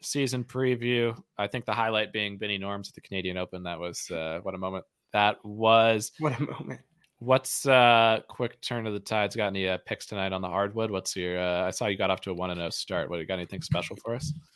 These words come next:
Speaker 2: Yeah, we got, uh, Arkansas, I mean, Akron minus ten, Asheville plus nine and a half, I U minus fourteen, Oregon minus six, and U N L V minus four and a half. So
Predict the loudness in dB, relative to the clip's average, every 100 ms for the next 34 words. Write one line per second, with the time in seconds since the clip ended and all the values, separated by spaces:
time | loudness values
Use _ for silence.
0 | _ _ _ _ 8 12 12 12 8 10
1 | 12 12 12 12 10 6 -2 2 4 4
2 | 4 10 12 12 8 6 8 8 8 8
3 | 10 10 8 6 10 10 10 4 0 6
4 | 8 6 2 2 2 0 -2 -2 0 2
5 | 4 2 4 4 6 4 -4 2 6 6
6 | 6 4 2 0 -4 -6 -4 -2 0 0
7 | -2 -8 _ _ 2 4 4 4 4 2
8 | 2 0 0 -4 -2 2 2 4 2 0
9 | 0 0 0 0 -2 -2 -6 -6 -4 -2
10 | -4 -6 -10 -12